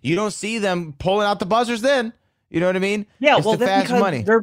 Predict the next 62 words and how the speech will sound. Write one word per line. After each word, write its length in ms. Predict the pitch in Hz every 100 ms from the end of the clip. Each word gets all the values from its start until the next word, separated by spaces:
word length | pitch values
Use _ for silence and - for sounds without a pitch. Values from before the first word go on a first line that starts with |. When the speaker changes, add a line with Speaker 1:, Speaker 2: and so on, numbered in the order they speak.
| - -
Speaker 2:
they're 80 | 226
not 220 | 233 233
playing 240 | - 220
against 240 | 196 180 190
the 80 | 185
other 100 | 175
team 220 | 196 226
at 100 | 143
that 140 | 131
point. 180 | - 127
They're 80 | 143
playing 240 | 143 180
against 300 | 160 165 151
the 80 | 147
game. 460 | 127 165 143 - - _ _ _ -
And, 160 | 147
Speaker 1:
Well, 80 | 147
they, 100 | 151
Speaker 2:
and 100 | 147
Speaker 1:
they 40 | 180
Speaker 2:
with 60 |
Speaker 1:
don't 120 | 214
Speaker 2:
this 120 | 214 262
Speaker 1:
continue 360 | 135 202 226
to 80 | 180
use 240 | 147 131
the 80 | 110
buzzer, 480 | 107 113 117 139 - -
only, 240 | 160 180
only 260 | 156 175 185
for 120 | 185
the 60 |
first 300 | 165 165 160
question. 380 | - 131 117 - - _ 277
Speaker 2:
No, 80 |
I'm 60 | 240
talking 100 | 208
Speaker 1:
Only 60 | 214
Speaker 2:
about 20 |
Speaker 1:
use 40 | 180
Speaker 2:
the 60 |
Speaker 1:
the 60 | 156
buzzer. 100 | 208
Speaker 2:
fast 180 | 190 180
money. 300 | 202 156 123
It's 100 | 139
not 160 | 196
like 160 | 165 156
they're 160 | 156 151
Speaker 1:
No, 120 | 175
I 40 | 175
Speaker 2:
playing 180 | 165
Speaker 1:
know. 60 | 156
Speaker 2:
against 420 | 147 160 165 151
the 80 | 147
other 280 | 165 180 135
family 580 | - 123 120 123 123 131
in 180 | 143
fast 340 | 135 - 120 123
money. 180 | 131 160
No, 300 | 226 139 120
it's, 320 | 143 139